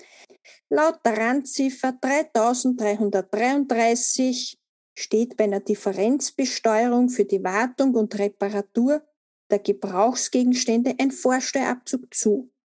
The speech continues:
Als Beispiel könnte man eine Kühlerreparatur bei zuvor genannten Mazda sechs vorgenommen worden sein.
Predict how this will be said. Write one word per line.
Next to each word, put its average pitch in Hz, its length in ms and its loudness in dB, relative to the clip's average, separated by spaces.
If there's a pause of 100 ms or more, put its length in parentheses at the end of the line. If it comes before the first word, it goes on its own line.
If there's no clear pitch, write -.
(280)
Als - 260 -2
Beispiel - 880 -2
könnte 233 380 0
man 233 340 0
eine 208 220 0
Kühlerreparatur 247 1400 2 (460)
bei 190 160 2
zuvor 220 680 0
genannten 233 760 0
Mazda 202 680 -2
sechs - 680 -4 (160)
vorgenommen 202 720 -2
worden 185 340 -2
sein. - 380 -6